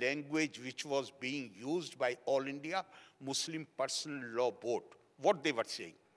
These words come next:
"ये हमारे मिल्ली तशख़्ख़ुस का मामला है," not even of religion.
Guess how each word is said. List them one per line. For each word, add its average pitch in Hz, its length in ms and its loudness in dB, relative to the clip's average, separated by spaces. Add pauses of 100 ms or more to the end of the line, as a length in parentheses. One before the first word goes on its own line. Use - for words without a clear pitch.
(480)
"ये 185 460 12
हमारे 160 540 10
मिल्ली 180 720 0
तशख़्ख़ुस - 720 2
का 180 160 10
मामला 160 640 8
है," 165 220 8 (1040)
not 202 260 4
even 226 280 4
of 214 140 6
religion. 196 480 6